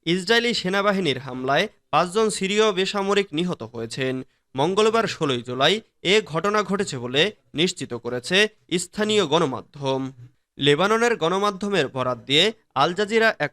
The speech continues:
প্রতিবেদনে জানিয়েছেন, দক্ষিণ লেবাননে ইসরায়েলি সেনাবাহিনীর বিমান হামলায় পাঁচজন সিরীয় বেসামরিক নিহত হয়েছেন, এদের মধ্যে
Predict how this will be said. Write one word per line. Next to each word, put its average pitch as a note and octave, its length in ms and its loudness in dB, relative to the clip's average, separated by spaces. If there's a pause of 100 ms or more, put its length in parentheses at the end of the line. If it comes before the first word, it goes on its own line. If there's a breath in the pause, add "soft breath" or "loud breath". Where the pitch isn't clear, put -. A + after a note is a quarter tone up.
প্রতিবেদনে E3 600 -2
জানিয়েছেন, B2+ 580 -2 (260)
দক্ষিণ D#3 360 -2
লেবাননে B2 600 0 (260)
ইসরায়েলি G#3 500 0
সেনাবাহিনীর G3 760 0
বিমান D#3 320 -2
হামলায় C3 520 -2 (260)
পাঁচজন F3 420 0
সিরীয় G3+ 460 -2
বেসামরিক F#3 640 -2
নিহত D3 320 -4
হয়েছেন, B2 600 -6 (280)
এদের B2 260 -4
মধ্যে B2+ 480 0